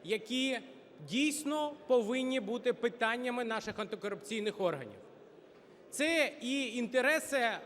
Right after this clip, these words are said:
грального бізнесу, коли деякі улюбленці лотерей і їх вподобайки закладаються на вісімдесят сім мільйонів гривень. Скажіть, будь ласка, це були б зайві кошти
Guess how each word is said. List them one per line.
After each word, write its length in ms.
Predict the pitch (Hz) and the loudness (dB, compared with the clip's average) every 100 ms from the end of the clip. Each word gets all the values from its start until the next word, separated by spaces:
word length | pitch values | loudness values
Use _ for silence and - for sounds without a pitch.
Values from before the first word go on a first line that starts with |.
| - | -12
грального 540 | 143 226 285 269 226 233 | -2 2 4 2 4 2
бізнесу, 800 | 160 220 180 208 196 - 175 165 - - - - - | 2 -2 -2 -4 -4 -4 -6 -6 -12 -20 -20 -20 0
коли 520 | 254 254 269 262 226 147 - - | 4 6 8 6 6 2 -8 -2
деякі 580 | 190 277 262 262 254 233 185 - | 2 4 4 0 2 2 2 0
улюбленці 600 | 262 277 240 254 - 247 | 2 4 4 2 2 2
лотерей 680 | 240 247 254 254 240 208 170 - - 208 | 2 4 4 6 4 0 -6 -16 -14 -6
і 120 | 220 | -2
їх 180 | 254 - | -2 0
вподобайки 840 | 240 240 214 269 302 - 196 127 104 - - - - - | 0 2 4 4 2 -2 -6 -8 -10 -18 -20 -20 -16 -4
закладаються 600 | 214 226 240 277 269 247 | -2 2 4 4 4 2
на 120 | 247 | -2
вісімдесят 580 | 233 247 226 220 269 233 | -2 -4 -4 -2 -2 -2
сім 260 | - 262 262 | 0 0 2
мільйонів 520 | 240 226 247 247 202 | 0 2 2 2 0
гривень. 500 | 214 226 185 160 123 - - - - - | 2 4 2 0 -6 -12 -18 -20 -20 -10
Скажіть, 360 | - 233 294 269 | -2 2 2 2
будь 380 | 311 254 240 | 0 0 0
ласка, 300 | 254 226 - | 4 4 2
це 140 | 220 240 | 0 2
були 200 | 262 269 | 2 0
б 60 | |
зайві 400 | 175 285 349 311 | 2 2 4 2
кошти 680 | 285 - 269 233 - 208 160 | -2 4 4 4 2 0 0